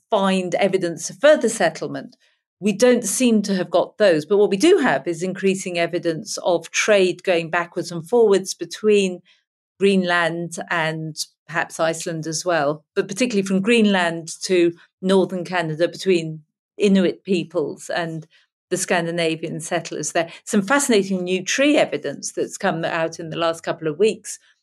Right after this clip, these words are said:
too late for me to get in the book, about people continuing to go backwards and forwards. And so all of a sudden, in the nineteen sixties, what had been a myth suddenly became an archaeologically verifiable fact.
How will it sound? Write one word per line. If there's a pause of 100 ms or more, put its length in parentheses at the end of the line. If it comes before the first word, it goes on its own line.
too
late
for
me
to
get
in
the
book,
about
people
continuing
to
go
backwards
and
forwards. (200)
And
so
all
of
a
sudden,
in
the
nineteen
sixties,
what
had
been
a
myth
suddenly
became (160)
an
archaeologically
verifiable
fact.